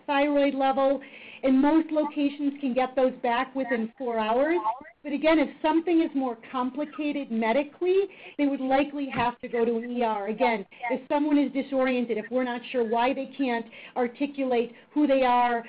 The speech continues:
where they are, what day it is, again, the sites are not equipped to do any kind of I V drugs. Um, the sites will eventually have stock meds, things like benzos, some opiates for pain.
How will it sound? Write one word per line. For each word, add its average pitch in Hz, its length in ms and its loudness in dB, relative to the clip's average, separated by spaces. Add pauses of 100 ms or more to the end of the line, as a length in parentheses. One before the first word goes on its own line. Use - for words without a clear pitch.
(160)
where 247 180 4
they 240 140 4
are, 233 200 4
what 226 220 -2
day 254 160 4
it 247 140 2
is, 214 160 0 (320)
again, 254 440 2 (360)
the 262 100 -6 (100)
sites 320 360 2
are 262 120 2
not 247 300 0
equipped 262 500 -2
to 247 80 -6
do 233 380 -2 (240)
any 262 260 -2
kind 247 220 -2
of 240 80 -4
I 262 260 -2
V 233 160 -2
drugs. 196 460 -6 (160)
Um, 226 300 -6 (540)
the 294 80 0 (120)
sites 349 340 2
will 339 140 4
eventually 294 640 0
have 262 180 -2 (200)
stock 262 360 -2
meds, 381 340 0 (560)
things 302 260 4
like 247 300 0
benzos, 285 640 4 (120)
some 226 200 0
opiates 262 460 0 (140)
for 226 100 -4 (120)
pain. 277 460 -2